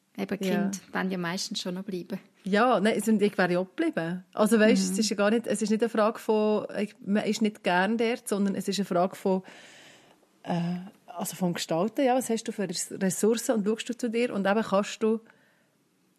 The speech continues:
Speaker 2: und dann darfst du auf Sachen verzichten, oder wo vielleicht andere auch nicht verstehen.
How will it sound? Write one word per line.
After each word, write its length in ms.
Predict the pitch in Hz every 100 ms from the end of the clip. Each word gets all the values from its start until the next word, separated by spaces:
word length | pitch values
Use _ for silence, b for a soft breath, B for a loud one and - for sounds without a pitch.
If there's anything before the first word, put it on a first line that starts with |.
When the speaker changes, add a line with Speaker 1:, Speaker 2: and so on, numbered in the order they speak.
| _
Speaker 2:
und 140 | 190 202
dann 120 | 185
darfst 280 | 196 214 269
du 60 |
auf 60 | 247
Sachen 300 | 214 214 226
verzichten, 600 | 208 - 220 - 233 - -
oder 280 | 175 190 - _ _ _ _ _ _ _ _ _ _ _ _ -
wo 880 | 185 170 190 185 180 175 170 165 -
vielleicht 280 | - 185 175
andere 320 | - 175 190
auch 40 | 175
nicht 160 | 170 -
verstehen. 580 | 165 - - 214 320